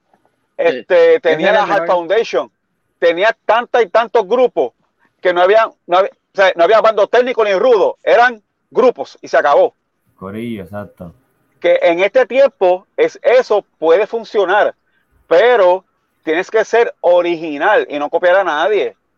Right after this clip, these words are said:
Speaker 1: Eh, eh, uno de los grandes problemas de la lucha libre es que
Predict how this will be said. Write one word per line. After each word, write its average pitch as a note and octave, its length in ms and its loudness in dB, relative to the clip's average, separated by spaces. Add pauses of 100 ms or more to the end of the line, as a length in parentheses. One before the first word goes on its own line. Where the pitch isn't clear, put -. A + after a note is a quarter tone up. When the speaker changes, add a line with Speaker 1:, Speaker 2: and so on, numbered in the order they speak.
(140)
Speaker 1:
Eh, - 140 0 (160)
eh, F3+ 100 -2 (180)
uno A3+ 240 -4
de B3 60 4
los A#3+ 120 2
grandes A#3 260 0
problemas G#3+ 340 -2
de G#3 60 2
la G3+ 60 2
lucha G3+ 260 0
libre F#3 360 -2 (800)
es F3 180 -2
que G3+ 360 0